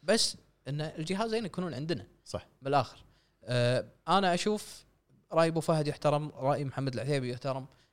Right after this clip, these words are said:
Speaker 1: وكذلك غصبًا عليكم تحترمون رأيي.
Speaker 2: <laughs>
Speaker 1: حلو. فهذه كانت حلقة اليوم من الهب توك، حلقة
Speaker 2: يعطيكم
Speaker 1: رقم
Speaker 2: العافية.
Speaker 1: خمسة وستين.
Speaker 2: ويعطيكم العافية على المتابعة والسموحة، إذا طولنا عليكم. كان معاكم أبو عتيبي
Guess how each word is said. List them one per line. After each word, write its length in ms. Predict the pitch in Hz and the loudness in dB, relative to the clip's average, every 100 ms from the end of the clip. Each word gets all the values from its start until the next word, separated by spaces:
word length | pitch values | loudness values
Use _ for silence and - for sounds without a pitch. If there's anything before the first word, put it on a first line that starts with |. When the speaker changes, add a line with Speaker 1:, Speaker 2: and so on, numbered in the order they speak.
| _ | _
Speaker 1:
وكذلك 800 | 117 127 - 156 175 139 - - _ _ _ _ - | -20 -8 2 6 6 6 -2 -16 _ _ _ _ -4
غصبًا 200 | 151 147 | 0 2
عليكم 220 | 147 139 | 2 2
تحترمون 420 | 127 - - 127 - | -4 -4 -2 6 8
رأيي. 600 | 330 - 311 330 370 - 370 | 10 12 12 12 10 8 4
Speaker 2:
<laughs> 280 | - - - | 2 -2 -2
Speaker 1:
حلو. 180 | 139 147 - - - - | -2 -4 -8 -18 -18 -20
فهذه 960 | - 165 165 156 151 123 - _ 165 185 | 4 8 8 6 2 -4 -12 _ 4 4
كانت 280 | 175 175 147 | 4 4 2
حلقة 320 | - 151 143 - | 0 0 -2 -2
اليوم 440 | 143 165 170 156 | 0 2 2 0
من 140 | 143 143 | -2 -2
الهب 540 | 131 127 147 156 131 | -2 -2 -4 -4 -4
توك، 340 | 151 160 170 - | 0 2 0 -6
حلقة 240 | - 127 | -2 2
Speaker 2:
يعطيكم 220 | 113 127 | 4 4
Speaker 1:
رقم 140 | 131 113 | 4 4
Speaker 2:
العافية. 380 | 104 117 117 117 | 4 2 0 -2
Speaker 1:
خمسة 360 | 160 165 - | 0 -2 -2
وستين. 500 | 127 117 - 139 190 - - | -4 -8 -6 -6 -6 -8 0
Speaker 2:
ويعطيكم 460 | 120 127 139 135 | 2 2 0 -2
العافية 320 | 120 110 127 120 | 2 2 2 2
على 60 | 123 | 2
المتابعة 460 | 117 123 123 117 | 4 4 4 2
والسموحة، 460 | 135 - 139 127 113 | 2 0 0 0 -2
إذا 80 | 98 | -2
طولنا 400 | 110 110 131 113 | 0 4 4 4
عليكم. 440 | 123 120 131 123 - _ _ _ - | 4 2 0 -2 -4 _ _ _ -2
كان 100 | 135 | 4
معاكم 260 | 135 139 135 | 6 6 4
أبو 100 | 117 | 4
عتيبي 480 | 156 156 147 143 | 6 8 8 4